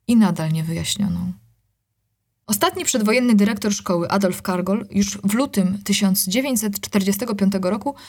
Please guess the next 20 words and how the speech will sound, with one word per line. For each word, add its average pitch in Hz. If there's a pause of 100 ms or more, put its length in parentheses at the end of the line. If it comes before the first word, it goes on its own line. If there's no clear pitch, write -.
(260)
zorganizował 233
na 190
nowo 180
życie 170
szkoły. - (1000)
Władze 233
mianowały 190
go 180
dyrektorem. 175 (420)
Zatrudnił 320
wielu 294
przedwojennych 226
profesorów, 208
którzy 185
przeżyli 208
okupację, 196 (180)
obozy 202
hitlerowskie, 190 (300)
łagry 202
stalinowskie. 190